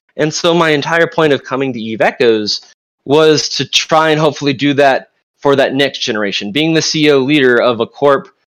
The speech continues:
of a hundred and eighty players, where a hundred and thirty-one of them have been online in the last seven days,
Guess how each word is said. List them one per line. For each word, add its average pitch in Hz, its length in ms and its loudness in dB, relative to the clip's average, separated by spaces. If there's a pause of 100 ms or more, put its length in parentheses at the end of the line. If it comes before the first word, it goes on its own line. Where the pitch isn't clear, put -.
(160)
of 120 120 -2
a 127 60 0
hundred 135 320 0
and 120 120 -2
eighty 120 240 0
players, 127 580 2
where 120 200 0
a 110 80 0
hundred 135 360 0
and 120 180 -8
thirty-one 131 340 2
of 135 60 0
them 120 120 0
have 120 120 -2
been 117 100 0
online 113 220 0
in 110 60 0
the 110 40 2
last 104 160 0
seven 110 220 -6
days, 175 440 2